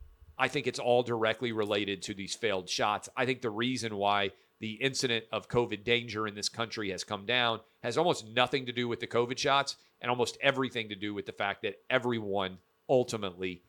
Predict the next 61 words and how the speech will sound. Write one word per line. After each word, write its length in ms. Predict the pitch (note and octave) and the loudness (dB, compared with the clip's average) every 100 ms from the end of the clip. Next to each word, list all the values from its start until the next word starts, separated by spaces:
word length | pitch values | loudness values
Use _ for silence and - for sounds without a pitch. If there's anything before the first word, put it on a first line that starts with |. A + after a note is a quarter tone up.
| _ - | _ -8
ended 300 | A#2 A2+ G#2+ | -2 2 4
up 240 | G#2 - | 4 2
just 260 | - G#2 - | -6 -4 -4
about 380 | F#2+ F2+ F2 - | -2 -4 -4 0
getting 300 | B2+ A2+ F#2+ | 2 2 -2
covid. 380 | F#2+ F2 E2+ - _ - | -6 -4 -8 -12 _ -8
And 100 | A#2+ | -6
if 80 | B2+ | -2
you're 80 | C3 | 4
watching 320 | C#3+ D3 C3+ | 4 4 -2
this 160 | B2 | -4
right 160 | C#3 A#2+ | -2 -2
now 180 | A#2+ A2+ | -2 -2
and 60 | A#2 | -2
you're 100 | A2 | -4
like, 200 | F#2+ - | -4 2
"I 160 | D#3 | 2
never 240 | G3 C3+ A#2 | 4 2 0
got 240 | G#2+ G2+ | -2 -2
covid," 320 | G#2+ G2+ G#2 - _ | -2 0 -2 -6 _
I 40 | - | -4
think 160 | D3+ | -4
you 60 | C3 | -2
probably 360 | - A2+ G#2+ F2+ | 0 2 0 -4
did. 440 | - A#2 D#2+ - - _ | 0 2 0 -4 -18 _
It 120 | - A#2+ | -4 -2
was 140 | A2 | 0
just 260 | C3+ - - | -2 0 2
such 220 | C3 B2+ | 2 2
a 60 | |
minor 440 | G#2+ G#2+ A2+ A2 G2+ | -2 0 0 0 -4
infection 540 | F#2 - A2+ - G2 | -4 -2 -2 -4 -8
that 140 | G2 G2 | -8 -6
you 80 | |
never 260 | G2+ G#2 G2 | -4 -4 -4
knew 160 | G2+ A2+ | -6 -6
you 220 | F#2+ F#2 | -4 -2
had 280 | B2 A#2 F#2+ | 2 2 0
it. 120 | - _ _ - | -6 _ _ -16
You 100 | A2 | -2
thought 220 | C3 A#2 | 2 2
it 60 | G#2+ | 0
was 120 | G2 | -6
just 200 | A2 A#2 | -6 -6
a 40 | |
small 460 | - A#2+ A2+ G#2 G#2 | -6 0 2 2 2
runny 320 | A2+ G#2 G2+ | -2 -2 -2
nose. 560 | G2+ C3 G#2 F#2 F#2+ - _ _ | 2 4 4 2 -2 -12 _ _
Yeah, 160 | C3+ G#2+ | 0 2
that 140 | A2 | 0
was 140 | A#2 - | -2 -2
covid 380 | B2 A#2 E2 A#1+ | 2 2 0 -10
for 140 | - A2 | -2 0
a 60 | |
lot 180 | G#2 G#2 | 4 4
of 60 | G2+ | 2
people, 240 | F2 - | -8 -14
particularly 460 | - F#2 C#3 B2 G#2 | -12 -4 -2 -2 -4
if 80 | G#2+ | -4
you're 120 | F2+ | 0
healthy, 440 | A2+ A2 F#2 D#2 | 2 2 -4 -14